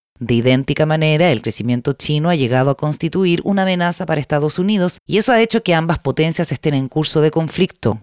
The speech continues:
aunque no necesariamente de guerra. La convicción que ahora expresa Mandelbaum habría resultado extraña en la década de mil novecientos noventa,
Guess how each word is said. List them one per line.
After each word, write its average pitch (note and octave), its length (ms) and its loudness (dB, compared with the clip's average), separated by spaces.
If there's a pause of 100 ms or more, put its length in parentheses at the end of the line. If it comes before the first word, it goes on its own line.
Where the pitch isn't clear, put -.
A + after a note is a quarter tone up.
(120)
aunque C#3+ 480 0
no D3+ 280 -2
necesariamente G#3 880 -2
de B3 120 0
guerra. - 320 -4 (880)
La C3 140 -2
convicción D3 480 -4
que D#3 120 0
ahora D3+ 180 4
expresa D3+ 460 -2
Mandelbaum C3+ 680 -2
habría D3+ 260 -2
resultado E3+ 420 0
extraña F3 440 -2
en F3 80 0
la D#3 80 2
década D#3 300 0
de D3 80 -2
mil D#3 140 -4
novecientos D3+ 480 -4
noventa, C3 500 -2